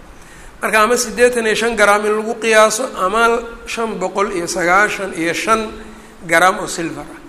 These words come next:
Marka dahabka iyo silverka qiimihiisa intee laga fiirinaa laftooda? Silverku waa fiddo waay, nacam.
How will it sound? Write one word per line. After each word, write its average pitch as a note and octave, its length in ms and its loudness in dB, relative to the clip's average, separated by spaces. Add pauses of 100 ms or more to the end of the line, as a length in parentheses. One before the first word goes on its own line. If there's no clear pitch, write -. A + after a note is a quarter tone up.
(560)
Marka G#3 220 -2
dahabka A3+ 600 2 (140)
iyo F#3 200 -2
silverka G3 800 0 (560)
qiimihiisa G#3+ 520 -4
intee F#3+ 200 0
laga G3+ 220 0
fiirinaa G3+ 420 0
laftooda? E3 560 -4 (1300)
Silverku G#3 680 -4
waa E3+ 120 2
fiddo F3 420 0
waay, C3+ 140 -8
nacam. - 240 -16